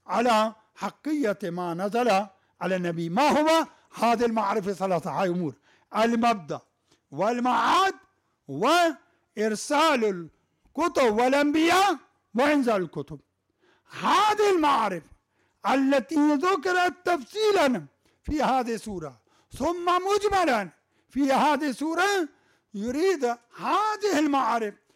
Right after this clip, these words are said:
لم يكن ينكرها علماء الحقيقيون من أهل الكتاب، أن هناك مبدأ، يعني الله خالق الكائنات، وأنه هناك معاد، يعني الله تعالى يوم من الأيام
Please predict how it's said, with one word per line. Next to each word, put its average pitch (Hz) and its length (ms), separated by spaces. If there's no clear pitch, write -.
لم 302 380
يكن 277 520
ينكرها 220 1120
علماء 214 680
الحقيقيون 269 1400
من 190 200
أهل 165 160
الكتاب، 131 360
أن 175 120
هناك 180 440
مبدأ، 214 540
يعني 196 380
الله 269 400
خالق 208 440
الكائنات، 135 600
وأنه 277 720
هناك 269 380
معاد، 285 560
يعني 226 340
الله 254 240
تعالى 233 400
يوم 262 220
من 262 120
الأيام 269 760